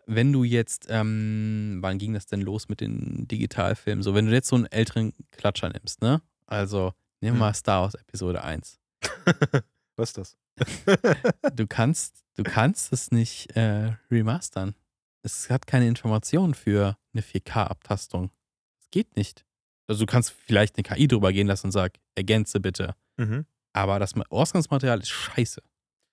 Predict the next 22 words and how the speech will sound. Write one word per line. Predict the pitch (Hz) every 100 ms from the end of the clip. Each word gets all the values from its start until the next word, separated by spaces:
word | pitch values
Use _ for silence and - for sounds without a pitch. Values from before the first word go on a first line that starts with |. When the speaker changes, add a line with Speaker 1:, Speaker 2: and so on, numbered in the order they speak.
| _ _
Speaker 2:
Ja, | 107
das | 98 -
ist |
Speaker 1:
Jetzt | -
hab | 135
ich's | 139
Speaker 2:
traurig. |
Speaker 1:
gesagt. | - 98 87 - _ _
Speaker 2:
Das | - 113
ist | -
traurig. | 127 110 98 _ -
Speaker 1:
Ja. | 101
Speaker 2:
Und | 127 117
bei | 117
den | 113 107 - 123 120
älteren | 131 123 - 156 175
auf | 143 -
Analogfilm | 120 110 110 - 143 147
hast | 151 -
du's | 151 -
halt, | 147 147 -
äh, | - 156 147